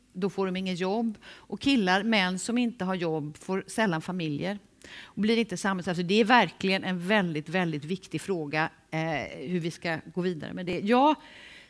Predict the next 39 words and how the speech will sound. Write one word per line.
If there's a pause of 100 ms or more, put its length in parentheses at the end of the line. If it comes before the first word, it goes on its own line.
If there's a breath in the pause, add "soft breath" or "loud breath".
(160)
jag
har
försökt (880 loud breath)
förstå,
eh, (480)
vad,
vad,
vad
är
det
det
beror
på.
Det
är
klart
att
det
finns
olika
uppfattningar
om
det,
men
rätt
enstämmig
bedömning
är
att (520 loud breath)
pojkar, (160)
speciellt
när
de
är
yngre,
behöver
mer
än
flickor